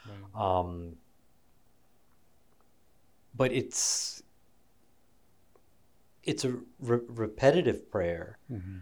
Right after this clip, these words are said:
Speaker 2: that we pray over and over and over throughout the day,
Speaker 1: Mm.
Speaker 2: pretty much to still our minds,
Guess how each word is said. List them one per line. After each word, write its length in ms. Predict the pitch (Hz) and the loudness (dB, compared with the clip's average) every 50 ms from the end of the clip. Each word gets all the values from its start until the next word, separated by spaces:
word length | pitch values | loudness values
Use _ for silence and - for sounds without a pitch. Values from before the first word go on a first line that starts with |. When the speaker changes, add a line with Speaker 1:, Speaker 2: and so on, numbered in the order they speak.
| - - | -14 -10
Speaker 2:
that 100 | - 107 | -10 -8
we 120 | 101 110 107 | -6 -6 -6
pray 260 | 107 - 110 104 104 | -2 0 0 0 0
over 560 | - 120 113 113 113 113 113 107 107 104 101 | 0 0 2 2 2 2 0 -2 -2 -2 -2
and 160 | 95 92 95 95 | -2 -2 -4 -4
over 300 | 95 95 95 92 92 90 | -4 -4 -4 -4 -6 -8
and 80 | 87 | -6
over 260 | 90 92 92 90 90 | -6 -6 -6 -6 -6
throughout 360 | 82 - - 95 87 82 82 - | -8 -8 -6 -4 -4 -4 -4 -8
the 80 | 95 | -12
day, 340 | 82 90 87 85 85 85 - _ - - | -10 -10 -10 -10 -10 -12 -14 _ -14 -10
Speaker 1:
Mm. 220 | 110 104 98 95 90 - - - - 107 107 - - - 139 143 _ - - - - - - _ _ - - - - - _ _ _ _ _ - _ _ _ _ _ _ - | -10 -10 -10 -10 -14 -16 -20 -20 -18 -18 -18 -20 -20 -20 -20 -20 _ -20 -20 -20 -20 -20 -20 _ _ -20 -20 -20 -20 -20 _ _ _ _ _ -20 _ _ _ _ _ _ -18
Speaker 2:
pretty 200 | - - 151 175 | -8 0 0 2
much 260 | 156 139 120 - - | 2 2 -2 -2 -4
to 80 | - 101 | -6 -4
still 360 | - - - - 113 107 101 | -4 -4 -2 0 0 2 2
our 140 | 101 95 90 | 2 0 0
minds, 800 | 87 85 85 85 85 87 92 98 104 110 113 - - - - | 0 -2 -2 -4 -4 -6 -8 -8 -10 -10 -12 -12 -14 -14 -16